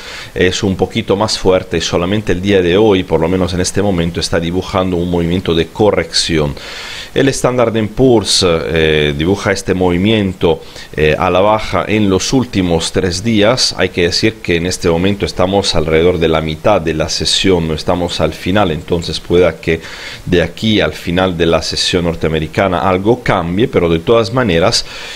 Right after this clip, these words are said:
eh, nuestro objetivo es buscar una oportunidad en compra, una oportunidad para entrar en esta tendencia al alza muy evidente, no solo en el time frame diario,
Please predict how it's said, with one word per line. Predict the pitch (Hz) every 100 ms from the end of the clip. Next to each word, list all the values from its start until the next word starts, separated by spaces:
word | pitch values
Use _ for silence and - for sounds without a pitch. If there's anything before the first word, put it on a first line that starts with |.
| -
eh, | 87 85 85 80
nuestro | 80 95 104 - 104 92
objetivo | 95 95 95 143 - 85 85 90
es | 92 92
buscar | 104 135 - - 92 101 -
una | 95 95 101 -
oportunidad | 135 - 117 - 110 107 120
en | 107 92
compra, | - 151 92 78 78
una | 80 92
oportunidad | 90 - 85 - 104 113 101 117
para | 85 82
entrar | 82 110 147 92
en | 82
esta | 85 -
tendencia | 85 82 85 87 87 - 85
al | 85 82
alza | 90 82 80 -
muy | 80 90 92
evidente, | 82 87 110 101 -
no | 78
solo | 80 - 120 92
en | 82
el | 82
time | - 82
frame | 82 98 90 80 78
diario, | 95 92 82 87 120